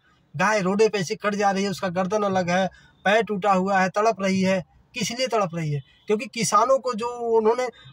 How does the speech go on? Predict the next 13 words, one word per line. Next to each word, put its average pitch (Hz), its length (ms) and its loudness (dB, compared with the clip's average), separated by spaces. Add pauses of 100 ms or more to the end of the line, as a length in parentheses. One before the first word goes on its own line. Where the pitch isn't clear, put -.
गाय 208 280 4
में 240 140 0
अर्पित 202 300 -2
किया 185 260 2
था 185 260 4
कि - 380 -6
चलो 202 260 2
हमने 214 280 2 (760)
इतने 214 540 2
महीने 202 360 2
इसको 208 180 0
खिलाया 175 460 2
है, 196 300 2